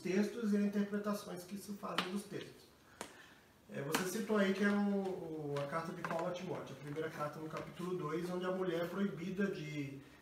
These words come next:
ensinar ou de exercer autoridade sobre um homem.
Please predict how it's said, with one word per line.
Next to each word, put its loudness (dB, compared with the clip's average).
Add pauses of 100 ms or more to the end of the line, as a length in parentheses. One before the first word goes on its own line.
ensinar 4
ou 6
de 6
exercer 4
autoridade 0
sobre -2
um 6
homem. -2